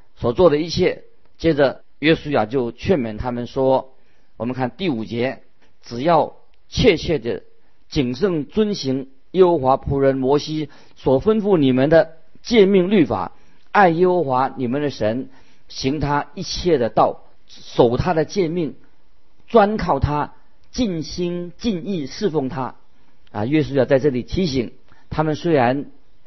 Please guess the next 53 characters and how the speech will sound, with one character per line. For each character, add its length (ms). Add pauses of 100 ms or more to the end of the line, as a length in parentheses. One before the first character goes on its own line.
(180)
要 160
往 380 (140)
东 200
岸 180
去， 300 (640)
仍 180
然 160
要 280 (160)
遵 220
守 360
摩 180
西 160
的 80
律 180
法。 300 (160)
约 160
书 140
亚 140
就 100
为 120
他 140
们 240 (340)
祝 140
福 160
之 100
后， 280 (120)
就 140
打 180
发 160
他 120
们 120
回 200
家 180
了。 200 (100)
接 120
下 120
来 80
我 60
们 100
看 260 (240)
《约 100
书 120
亚 100
记》 200
二 140
十 120
二 80
章 160
第 100
六 220
节， 320 (100)
于 180
是 340